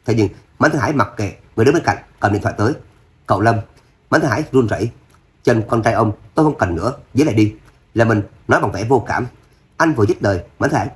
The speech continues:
kích động đứng bật dậy. "Cậu Lâm, cậu nói thật sao?" Mãn Thương Hải nuốt nước bọt. Ông ta cũng là người cha mà, sao nỡ nhìn thấy con mình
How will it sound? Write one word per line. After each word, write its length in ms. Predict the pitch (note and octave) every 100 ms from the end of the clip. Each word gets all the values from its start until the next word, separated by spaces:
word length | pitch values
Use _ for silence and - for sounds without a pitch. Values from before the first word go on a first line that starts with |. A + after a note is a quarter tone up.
| -
kích 120 | G#3
động 120 | - -
đứng 180 | D#4+ -
bật 160 | A2
dậy. 180 | A2+ F2+ - _ _ -
"Cậu 140 | A#2
Lâm, 120 | A#2 A2 - _ -
cậu 80 |
nói 100 | B2 -
thật 100 | A#2
sao?" 220 | - B2+ - - _ _ _ -
Mãn 120 | B2
Thương 100 | C#3+
Hải 160 | G2 A2
nuốt 120 | -
nước 80 | D3
bọt. 160 | G#2 - - _ _ _ _ _ -
Ông 180 | A2
ta 240 | G#2 G#2 G2 -
cũng 140 | D3+
là 160 | D3+ F#2+
người 180 | F2 F2 -
cha 200 | A#2 G#2+
mà, 180 | E2+ - - -
sao 140 | - D3
nỡ 100 | B2+
nhìn 200 | D3+ F#2
thấy 120 | A#2
con 220 | - C3+ A2+
mình 160 | E2